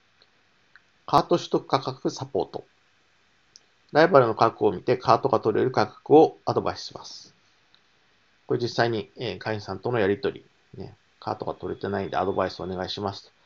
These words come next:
ということでね、えー、商品のユーアールエルを送ってもらって、私がそれを見て、いくらに値下げしましょうというふうなアドバイスをします。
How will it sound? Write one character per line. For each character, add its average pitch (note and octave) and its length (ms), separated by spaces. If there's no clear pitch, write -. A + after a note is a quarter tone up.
と - 40
い - 40
う - 40
こ - 100
と - 140
で D2+ 100
ね、 G#2+ 240
え G2+ 120
ー、 F2 40
商 A2+ 160
品 G2 180
の D2+ 80
ユ F#2 180
ー - 20
ア G2 60
ー - 20
ル G2 80
エ F#2+ 60
ル - 80
を - 20
送 - 140
っ - 40
て - 100
も E2 120
ら D#2 80
っ - 80
て、 C#3 260
私 A2 260
が G#2 280
そ A2+ 120
れ G#2 80
を G2+ 80
見 G#2+ 160
て、 - 240
い A2 120
く - 60
ら F#2 140
に F2 60
値 E2 60
下 F#2+ 120
げ F#2 100
し G2 120
ま F#2 100
し - 80
ょ D2 60
う - 40
と - 80
い B2+ 60
う C3 40
ふ B2+ 140
う - 20
な - 100
ア - 40
ド - 100
バ - 120
イ - 20
ス - 100
を - 60
し - 100
ま - 140
す。 - 240